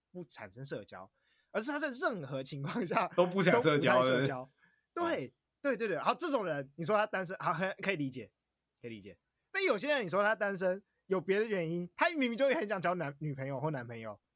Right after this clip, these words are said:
Speaker 1: 但还是单身，
Speaker 2: 嗯。
Speaker 1: 也蛮能理解的。<laughs>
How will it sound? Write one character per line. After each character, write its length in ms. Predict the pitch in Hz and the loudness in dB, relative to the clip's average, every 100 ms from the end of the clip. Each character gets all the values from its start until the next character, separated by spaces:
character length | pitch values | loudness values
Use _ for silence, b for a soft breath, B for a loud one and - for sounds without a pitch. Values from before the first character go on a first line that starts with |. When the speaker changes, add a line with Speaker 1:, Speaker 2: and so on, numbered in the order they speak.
| - | -2
Speaker 1:
但 100 | 247 | -2
还 80 | - | -2
是 100 | 170 | -2
单 200 | 156 131 | -2 -4
身， 160 | 117 | -8
Speaker 2:
嗯。 60 | 110 _ _ _ _ _ _ _ _ _ _ _ _ _ | -14 _ _ _ _ _ _ _ _ _ _ _ _ _
Speaker 1:
也 160 | 139 123 | -10 -8
蛮 160 | 120 | -4
能 140 | 160 175 | 0 2
理 120 | 208 | 2
解 200 | 165 381 | 2 2
的。 880 | 415 - - - - 143 - | 4 0 -4 -10 -6 -6 0
<laughs> 0 | - | 0